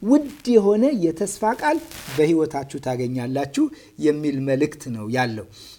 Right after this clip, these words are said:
እና እነዚህን ታላላቅና የከበሩ የተስፋ ቃል ኪዳኖችን ሳስብ፣ እ፣ ቅድም ወ-፣ ሁለት ሺህ ስምንት መቶ በብሉይ ኪዳን፣ አንድ ሺህ በአዲስ ኪዳን፣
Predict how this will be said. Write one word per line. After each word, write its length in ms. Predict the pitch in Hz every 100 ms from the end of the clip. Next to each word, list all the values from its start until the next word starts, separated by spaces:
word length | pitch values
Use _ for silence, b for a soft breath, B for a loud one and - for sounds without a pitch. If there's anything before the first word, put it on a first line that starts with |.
| B
እና 140 | 247 294
እነዚህን 480 | 247 240 202 240 214 196 175 B B
ታላላቅና 680 | - 180 190 190 180 185 175
የከበሩ 500 | 165 160 165 160 156 151
የተስፋ 400 | 151 143 156 - 147 139
ቃል 220 | - 160 143
ኪዳኖችን 640 | 165 143 143 135 - 143 131
ሳስብ፣ 520 | - 175 - - 208 - B B B
እ፣ 100 | 135 127 123 123
ቅድም 380 | 123 147 147 226 311 B B B
ወ-፣ 200 | 131 135 127 127 123 120
ሁለት 340 | 127 139 139
ሺህ 180 | 160 240
ስምንት 300 | - 170 170
መቶ 200 | 170 165 214
በብሉይ 360 | 202 147 156 170
ኪዳን፣ 300 | 233 247 - B B B
አንድ 240 | 143 156 151
ሺህ 180 | -
በአዲስ 360 | 151 131 127 131
ኪዳን፣ 300 | - 165 226